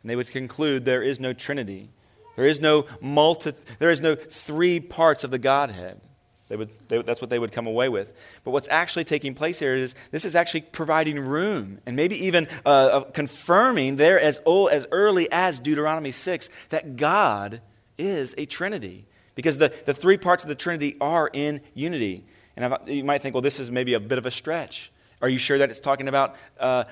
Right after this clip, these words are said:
the unity and not the number?" Well, uh, if you look at Genesis chapter two and verse twenty-four, uh, y-, you can write that down in your notes. Uh, that passage there that speaks of the husband and the wife, Adam and Eve becoming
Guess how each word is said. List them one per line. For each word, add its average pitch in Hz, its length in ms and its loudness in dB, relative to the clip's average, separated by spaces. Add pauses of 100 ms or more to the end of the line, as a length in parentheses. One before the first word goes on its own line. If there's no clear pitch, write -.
(100)
the 127 160 -2
unity 127 600 -2
and 120 80 -2
not 117 180 0
the 135 60 -6
number?" 139 500 -4
Well, 113 240 -4
uh, - 100 -10
if - 160 -10
you 139 100 -2
look 151 120 2
at 135 80 -4
Genesis 139 400 -4
chapter 143 260 -4
two 165 280 0
and 123 100 -4
verse 123 160 -4
twenty-four, 135 600 -6 (260)
uh, - 60 -4 (120)
y-, - 80 -14
you 120 140 -8
can 113 180 -10
write 117 220 2
that 131 140 -2
down 123 180 0
in 120 60 -6
your 117 100 -6
notes. 120 340 -6 (240)
Uh, 120 120 0
that 139 240 4
passage 151 380 0
there 131 200 0
that 123 100 -4
speaks - 280 -4
of 139 80 -6
the 127 100 0
husband 135 380 -6
and 120 80 -6
the 117 60 -6
wife, 120 360 -2
Adam 147 220 0
and 147 60 -4
Eve 131 160 -2
becoming 131 440 -6